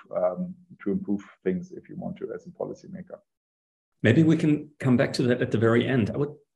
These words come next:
Speaker 2: kind of like to ask maybe the biggest question for the moment now. What actually causes inequality? So you mentioned earlier that inequality is a multidimensional question. So the question might be even too big.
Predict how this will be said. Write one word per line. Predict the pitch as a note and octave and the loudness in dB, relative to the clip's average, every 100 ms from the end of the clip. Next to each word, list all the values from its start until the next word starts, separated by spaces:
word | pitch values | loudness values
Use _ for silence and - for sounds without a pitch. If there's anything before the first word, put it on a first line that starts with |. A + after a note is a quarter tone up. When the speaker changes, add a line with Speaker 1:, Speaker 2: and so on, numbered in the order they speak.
| _ _ D3+ | _ _ -6
Speaker 2:
kind | - C#3 | 2 2
of | B2 | 4
like | C#3 C#3 | 2 4
to | - | 2
ask | B2+ C#3 - | 4 2 4
maybe | C3+ C3 | 6 6
the | A#2+ A2 | 6 6
biggest | B2+ C3+ A2 | 6 4 2
question | - G2 - G2+ | 0 -2 0 -2
for | F#2+ | 0
the | G2 | 2
moment | F#2+ G2+ G#2 G2 | 2 2 2 0
now. | A2 F#2+ F2+ F2 - - - | 0 0 0 -4 -12 -20 -2
What | A#2+ A#2 - | 2 2 0
actually | C#3+ C#3+ - | -2 0 0
causes | - D3+ C3+ E2+ E2 | 0 -2 0 0 0
inequality? | F#2 E2+ E2 E2+ E2 E2 F2 E2 E2+ - - - - - B2+ | 0 0 0 -2 -4 -4 -4 -4 -4 -8 -20 -18 -14 -6 0
So | A#2 | 4
you | G#2+ | 6
mentioned | A2 A#2 A#2+ | 6 4 2
earlier | A2+ B2 B2 | 4 4 4
that | A2+ - - - _ | 2 -2 -4 -12 _
inequality | - A#2+ A#2 A2+ A#2 A2+ | 2 2 4 4 4 2
is | G#2 | 4
a | |
multidimensional | G2+ G#2+ A2 G#2+ G#2 G#2+ G#2+ G2 | 4 4 2 2 2 2 0 -4
question. | - B2+ C3+ - A2 | -2 -4 -4 0 0
So | A2 | 2
the | G2 | 0
question | - A2+ - | 2 0 2
might | G#2 G2+ | 2 2
be | G2 | 2
even | G#2+ G2+ F#2 F2+ F2+ - | 2 4 4 4 0 -6
too | - F#2 | -4 2
big. | F#2+ A2+ - - | 4 2 0 -14